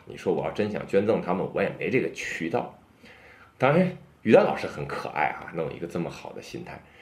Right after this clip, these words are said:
但是我们只想通过这个案例来证明，这个世界上，在这个互联网的时代当中，它不是让我们像传统时代一样，我们是一个台阶一个台阶上升到一个高度，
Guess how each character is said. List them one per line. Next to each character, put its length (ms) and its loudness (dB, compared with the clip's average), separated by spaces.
但 140 8
是 100 4
我 240 2
们 140 6
只 140 2
想 240 0
通 180 4
过 120 8
这 140 2
个 120 0
案 220 4
例 140 4
来 200 2
证 280 2
明， 120 -10
这 140 4
个 240 6
世 340 0
界 180 8
上， 340 2
在 160 6
这 140 6
个 100 8
互 220 4
联 180 8
网 160 0
的 80 -10
时 180 2
代 140 8
当 200 2
中， 240 -4
它 100 2
不 400 0
是 200 2
让 280 6
我 100 0
们 100 -2
像 220 2
传 220 0
统 120 2
时 160 -4
代 140 2
一 40 -8
样， 160 -2
我 80 4
们 140 6
是 200 2
一 180 2
个 200 8
台 220 4
阶 180 4
一 160 2
个 140 4
台 220 -4
阶 160 -2
上 220 -4
升 160 -6
到 140 -4
一 100 -10
个 120 -8
高 220 -2
度， 160 -10